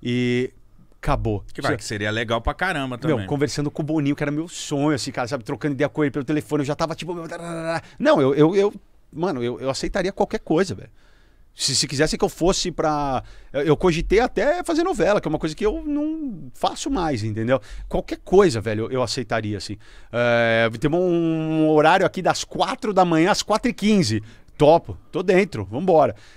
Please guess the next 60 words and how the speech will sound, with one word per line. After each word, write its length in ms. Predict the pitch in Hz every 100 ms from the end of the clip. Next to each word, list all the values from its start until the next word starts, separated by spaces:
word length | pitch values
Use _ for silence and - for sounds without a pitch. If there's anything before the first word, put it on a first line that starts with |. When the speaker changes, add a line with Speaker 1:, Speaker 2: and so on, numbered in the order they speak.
| -
Speaker 1:
É, 280 | 123 131 127
Speaker 2:
Globo 240 | 127 123
Rural. 500 | 165 180 151 151 117 135
Speaker 1:
<laughs> 120 | 127 -
Globo 240 | 156 156
Rural, 400 | 214 330 175 180
eu 60 | 143
faço, 500 | 165 160 - - 131
eu 80 | 127
faço 200 | 175 185
qualquer 340 | 240 - -
coisa. 260 | 208 196 156
E, 260 | 175 185
e, 60 | 160 -
e 100 | 156
estudo 440 | 196 - 214 269 339
pra 120 | 339
fazer 320 | - 190 208
direito. 460 | 349 339 233 190 - - - - -
Ah, 800 | 143 151 147 139 135 131 123 117
se 140 | -
o 220 | 180 165
Bonner 320 | 127 175 202 180
tá 100 | 170
gripado, 540 | 156 - 151 - 196
me 120 | 151
dá 140 | 151 -
gravata, 460 | - 233 285 226
velho. 220 | 131 117
Eu 60 | 127
vou 200 | 123 208
lá 200 | 180 262
e 160 | 294 285
faço 280 | - -
o 40 | 294
jornal, 320 | 330 165 165
seja 200 | - 170
o 40 |
que 120 | 302 226
for. 260 | 156 123 - - - - -
É, 520 | 123 127 123 123 120 123
eu, 140 | 123 147
é, 80 | 135
sempre 240 | - 165
foi 80 | 214
o 40 | 220
meu 120 | 233
sonho, 360 | - 202 202 156
cara, 240 | - 95
como 220 | 104 113
comunicador, 560 | 113 113 113 113 104 101
tá 180 | - 104
na, 320 | 117 139 170
na 120 | 170
maior 260 | 180 175 143
empresa 300 | 185 165 165
da 80 | 170
América 260 | 175 190
Latina, 520 | - - - 156 175 170
podendo 360 | 180 170 180